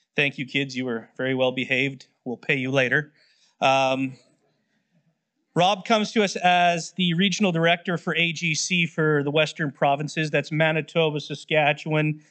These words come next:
Alberta, and that other one. And, uh, we are very thankful that he is here, uh, to minister to us today, to bring us God's word and share a little bit with us,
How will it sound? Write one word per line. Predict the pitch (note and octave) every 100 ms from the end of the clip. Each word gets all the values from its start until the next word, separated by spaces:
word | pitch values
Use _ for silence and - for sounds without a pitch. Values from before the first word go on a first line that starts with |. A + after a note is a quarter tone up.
| _ D3
Alberta, | D3 D3+ D#3 D3+ D3 C3+ B2+
and | C#3+ C3+
that | B2+ C3
other | C3+ D3
one. | D#3+ G3+ G#3 _ _ _ _ _
And, | - D#3 D3+ D#3 D3 E3+
uh, | D#3 D3+ D3 C#3 - _ _ _ -
we | E3+ F3+ F3 E3
are | D3+ D#3 C#3+
very | F3 F#3 E3+
thankful | - G#3 G#3+ A#3 - F3+ D#3
that | D#3 C#3+
he | F3+ D#3+
is | C#3+ -
here, | - E3 C#3+ D3 C#3+ _ _ C#3
uh, | C#3 C3 C3
to | - E3+ D3+ C#3+ C#3 C3 -
minister | F3 E3+ - D#3
to | C#3+ - D3+
us | C3+ - -
today, | - D3+ D#3 D3+ D3
to | C#3+
bring | C#3+ D3+
us | D3
God's | - C#3+ C#3+ C#3
word | D#3 D#3+
and | C#3+ A#2+
share | G3 F#3+ F3+
a | D#3+
little | E3+ F#3
bit | E3 C#3
with | E3 D3+
us, | C#3 -